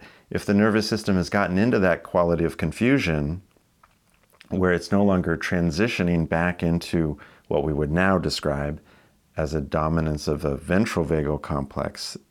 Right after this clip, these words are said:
ve-, social engagement influence state, which is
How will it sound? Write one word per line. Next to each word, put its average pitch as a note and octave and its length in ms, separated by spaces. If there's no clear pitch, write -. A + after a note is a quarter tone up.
ve-, E2+ 300
social F2 420
engagement D#2 720
influence D#2+ 480
state, - 480
which D#2 200
is C#2+ 180